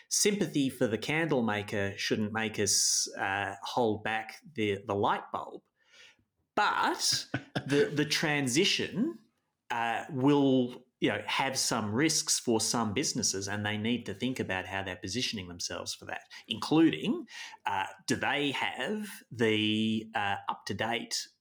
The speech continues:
Speaker 1: uh, skills and, and awareness and knowledge to translate what they're doing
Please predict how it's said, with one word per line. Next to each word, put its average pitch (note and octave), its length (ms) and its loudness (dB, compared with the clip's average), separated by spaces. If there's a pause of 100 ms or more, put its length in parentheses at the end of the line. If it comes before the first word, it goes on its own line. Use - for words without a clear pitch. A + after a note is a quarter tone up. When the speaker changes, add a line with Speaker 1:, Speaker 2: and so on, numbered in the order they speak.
Speaker 1:
uh, G#2+ 140 -2
skills A2 520 0
and, G2 300 -2
and G2+ 240 -4
awareness A2 580 0
and F#2+ 160 -6
knowledge C3 680 -2
to A2+ 80 -4
translate A2 600 -2
what G#2 180 0
they're F#2 180 -4
doing G#2+ 440 -2